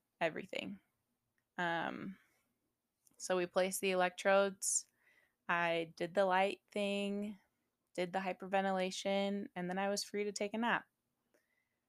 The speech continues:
And if you have seizures, I just wanna warn you that the next, um,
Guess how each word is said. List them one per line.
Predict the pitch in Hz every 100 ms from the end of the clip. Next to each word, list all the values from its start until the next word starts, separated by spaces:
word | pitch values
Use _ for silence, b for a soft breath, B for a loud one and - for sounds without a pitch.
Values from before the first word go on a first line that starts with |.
| _ _ _ _ _ _ _ -
And | 185 185 180 175 -
if | 196
you | 220
have | 208 190 190
seizures, | - 196 202 196 196 185 -
I | 165
just | 175 -
wanna | 175 170
warn | 165 165
you | 170 165
that | 165 -
the | 165
next, | 165 - - - - - - _ _
um, | 180 180 - - 190